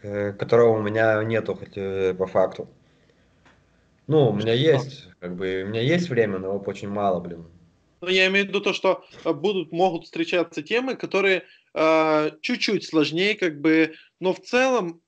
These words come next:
Speaker 2: освоить можно абсолютно все и абсолютно каждый, как мне кажется, человек, ну, э, без каких-то умственных отклонений, понимаешь,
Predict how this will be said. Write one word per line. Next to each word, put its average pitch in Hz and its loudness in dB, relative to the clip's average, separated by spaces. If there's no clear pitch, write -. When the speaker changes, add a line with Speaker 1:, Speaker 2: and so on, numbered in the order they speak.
Speaker 2:
освоить 196 0
можно 170 -2
абсолютно 180 -2
все 202 -2
и 202 4
абсолютно 165 -2
каждый, 135 0
как - -8
мне 135 -10
кажется, 123 -4
человек, 160 -2
ну, 139 -4
э, 135 -2
без 143 -4
каких-то 143 2
умственных 147 -10
отклонений, 143 -4
понимаешь, 135 -2